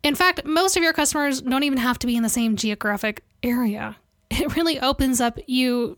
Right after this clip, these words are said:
to be able to work with anyone, anywhere, all over the world. But when your business runs online, you need a home online.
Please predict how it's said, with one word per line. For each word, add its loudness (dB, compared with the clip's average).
to 0
be 2
able 0
to -10
work 0
with 0
anyone, 0
anywhere, 0
all 0
over 0
the -2
world. -2
But 0
when 2
your 0
business 0
runs 2
online, 0
you 2
need 2
a 2
home 0
online. -2